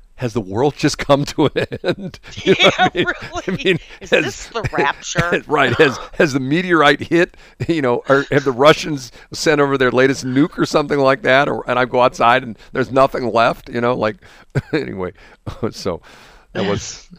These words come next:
Speaker 2: <laughs> But yet we di-, digress.
Speaker 1: And
Speaker 2: Have a great day, everybody. Welcome to Monday, Monday,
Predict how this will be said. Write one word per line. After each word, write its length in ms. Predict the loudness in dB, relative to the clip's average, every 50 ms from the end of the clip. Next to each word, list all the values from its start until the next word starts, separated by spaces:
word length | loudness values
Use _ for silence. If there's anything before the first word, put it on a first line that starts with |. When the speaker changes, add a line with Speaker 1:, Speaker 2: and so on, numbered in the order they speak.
| -12 -10
Speaker 2:
<laughs> 200 | -10 -8 -2 0
But 160 | 0 0 2
yet 260 | 4 4 2 2 2
we 120 | -2 -6
di-, 300 | -6 -4 -2 -2 -2 -4 -4 -4
digress. 640 | -2 -2 -2 -2 -6 -12 -12 -10 -12 -14 -14 _ _ -2
Speaker 1:
And 200 | -2 -2 0 0
Speaker 2:
Have 160 | 0 -2 -2 -2
a 60 | -6
great 300 | -10 -6 -6 -6 -6 -6
day, 240 | -8 -8 -6 -6 -8
everybody. 540 | -8 -12 -10 -6 -4 -2 -2 -4 -6 -12
Welcome 440 | -8 -4 -4 -4 -4 _ -10 -18 -14
to 140 | -12 -12 -8
Monday, 640 | -4 -2 -4 -2 -2 -2 0 0 0 0 -2 -6 _ _ -20 -20 _ _ -6
Monday, 920 | -2 0 0 0 0 -4 -8 -4 -2 -2 0 0 0 -2 -2 -4 -6 -12